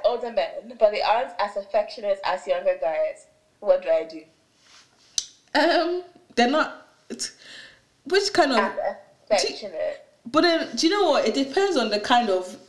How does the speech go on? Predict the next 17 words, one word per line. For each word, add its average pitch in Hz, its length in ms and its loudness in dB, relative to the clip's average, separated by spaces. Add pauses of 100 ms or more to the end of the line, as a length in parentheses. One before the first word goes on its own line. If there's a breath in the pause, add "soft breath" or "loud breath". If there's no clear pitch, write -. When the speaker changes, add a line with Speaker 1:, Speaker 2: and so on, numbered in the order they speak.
Speaker 2:
guys 208 380 2
it - 100 -12
is, 196 140 -4
isn't 220 120 4
Speaker 1:
Older 220 200 0
Speaker 2:
it? 214 80 -8
Speaker 1:
guy. 190 480 -4 (260 loud breath)
Speaker 2:
No, 277 160 2
I 269 80 4
know, 285 160 2
but 233 180 2
is 233 140 0
it 311 100 0
Nigeria, 240 680 2
older 226 320 2
guy? 214 600 2
So 180 640 0